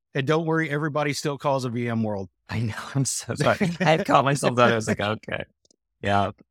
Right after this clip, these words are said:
Speaker 1: That, that, that is, honestly, that's one of the things that you and everybody's walking around the show floor
Speaker 2: Yeah.
Speaker 1: saying, "V M world, V M world, V M world." <laughs> So
Speaker 2: Right. But tell me, what, what was,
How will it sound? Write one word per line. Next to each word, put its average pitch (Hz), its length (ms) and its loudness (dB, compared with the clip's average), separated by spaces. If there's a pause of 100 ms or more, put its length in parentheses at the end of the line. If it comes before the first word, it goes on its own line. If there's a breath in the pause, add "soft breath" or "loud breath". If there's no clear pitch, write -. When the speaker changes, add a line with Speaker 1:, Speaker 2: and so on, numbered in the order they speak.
(140)
Speaker 1:
That, 143 240 2
that, 143 220 4
that 143 160 2
is, 139 160 -2
honestly, 156 400 2
that's 135 140 -2
one 147 140 -2
of 135 100 -4
the 120 80 -8
things 131 280 0
that 131 80 2
you 123 220 2
and 120 80 2
everybody's 120 440 0
walking 117 280 0
around 117 220 0
the 104 60 0
show 117 220 0
floor 120 220 -2
Speaker 2:
Yeah. 107 80 6
Speaker 1:
saying, 113 320 0
"V 117 100 -2
M 113 120 -2
world, 110 240 -2
V 120 120 0
M 113 100 -2
world, 113 240 0
V 117 120 -4
M 110 100 -6
world." 113 340 -4
<laughs> - 160 -2
So 170 160 -4 (140)
Speaker 2:
Right. 190 100 0 (300)
But 170 140 2
tell 208 160 8
me, 170 140 6
what, 123 260 -2
what 147 260 2
was, - 420 -2